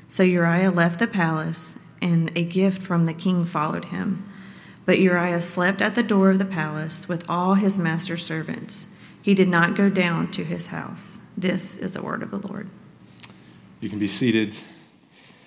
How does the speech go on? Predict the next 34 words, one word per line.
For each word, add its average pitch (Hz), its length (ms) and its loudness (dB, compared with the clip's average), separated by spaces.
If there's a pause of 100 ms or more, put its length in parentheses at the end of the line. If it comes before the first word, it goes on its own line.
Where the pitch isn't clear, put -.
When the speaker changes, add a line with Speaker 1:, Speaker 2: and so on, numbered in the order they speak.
(840)
Speaker 2:
Good 110 80 -8
morning 117 300 2
again. 120 400 4
If, - 340 -8 (220)
if - 160 -12
you 117 180 6
are 107 500 2
our 107 300 2
guest 127 560 2
here 117 460 4
at 113 120 0
Redeemer, 120 520 2 (200)
and 104 120 -4
I - 20 0
suppose 110 320 0
if 104 100 -4
you're 113 60 0
not 117 340 0 (120)
our 107 100 2
guest 117 280 0
here 123 200 2
at 113 180 0
Redeemer, 120 320 0
my 120 200 4
name 120 120 6
is 113 100 2
still 127 420 2
Adam, 127 380 6 (480)
and 110 180 0
I 110 40 2
serve 113 260 0
as 107 100 -2
the 110 80 0
executive 107 420 0